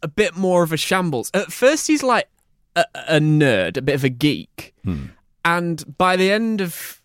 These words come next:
Speaker 1: the ten seasons, he is this bloke who's kind of had a lot go on in his life, and finally, he, he kind of just wants to, he just wants to settle, doesn't he?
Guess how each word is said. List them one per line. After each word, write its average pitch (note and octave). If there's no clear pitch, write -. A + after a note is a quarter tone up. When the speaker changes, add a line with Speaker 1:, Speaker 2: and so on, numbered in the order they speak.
Speaker 1:
the D3
ten D3+
seasons, A#2
he D3
is C#3
this -
bloke F3
who's D3
kind C3+
of B2
had B2+
a A#2+
lot C3
go C#3+
on A#2
in A2+
his A2
life, G#2+
and G#2+
finally, B2+
he, C#3+
he F3+
kind G4+
of G4
just F4
wants B3+
to, G3+
he C#4
just C4+
wants C#3+
to C#3
settle, B2
doesn't B2
he? G#2+